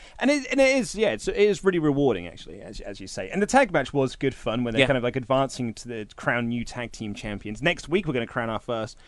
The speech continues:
Speaker 1: W O S women's, uh, champion, so, which is gonna be really exciting. And I, I just thought the show was really fun, and crucially, by the end of it, I wanted to see the next episode. And what I really like about this as well is that it's clearly telling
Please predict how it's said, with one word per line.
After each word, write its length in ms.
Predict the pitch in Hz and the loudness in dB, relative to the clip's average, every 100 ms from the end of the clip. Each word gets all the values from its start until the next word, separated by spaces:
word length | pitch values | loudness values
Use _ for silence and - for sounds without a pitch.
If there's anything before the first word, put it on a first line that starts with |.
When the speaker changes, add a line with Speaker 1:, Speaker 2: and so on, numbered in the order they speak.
| - | -8
Speaker 1:
W 300 | 135 127 127 123 | -6 -4 -4 -2
O 160 | 120 | -2
S 160 | 113 - | -2 2
women's, 440 | 180 185 107 - - - _ | 2 2 -2 -8 -14 -18 _
uh, 240 | 107 101 98 | -6 -6 -8
champion, 520 | - 104 87 78 92 | -6 -8 -8 -14 -12
so, 140 | - | -10
which 140 | 107 - | -8 -8
is 100 | 104 | -8
gonna 140 | 117 | -6
be 60 | 107 | -6
really 240 | 98 101 | -4 -6
exciting. 540 | 90 - 82 - 90 123 - - - | -8 -12 -14 -12 -14 -14 -16 -20 -4
And 160 | 277 294 | 2 4
I, 100 | 285 - | 4 6
I 120 | 277 | 4
just 200 | 277 233 | 4 2
thought 120 | 220 | 2
the 120 | 151 143 | 2 4
show 120 | 160 | 4
was 120 | 139 | 4
really 120 | 143 | 2
fun, 140 | 139 123 | 0 0
and 160 | 143 - - - | -2 -4 -10 -16
crucially, 540 | - 285 247 131 101 | 2 4 4 -2 -4
by 140 | 113 110 | -2 -2
the 140 | 110 | -2
end 140 | 107 | -4
of 80 | 110 | -8
it, 240 | - - - - - - - _ _ _ _ - | -16 -20 -20 -20 -20 -20 -20 _ _ _ _ 2
I 100 | 165 | 4
wanted 260 | 165 175 | 4 2
to 80 | 160 | 0
see 160 | 143 143 | -2 -2
the 80 | 135 | -2
next 220 | 135 - | -4 -4
episode. 540 | 131 123 - 71 - - - - | -6 -8 -12 -12 -16 -20 -12 0
And 160 | 170 190 | 4 8
what 100 | 233 | 6
I 40 | |
really 240 | 196 196 | 6 4
like 220 | 175 175 - | 4 2 2
about 140 | 123 | 0
this 120 | 117 | 0
as 60 | 123 | 0
well 180 | 135 117 | 2 2
is 60 | 113 | -2
that 100 | - | -8
it's 120 | - | -12
clearly 680 | - 190 214 156 80 117 - - - | -2 4 4 4 -4 -14 -16 -18 -8
telling 440 | 156 160 131 | 0 0 2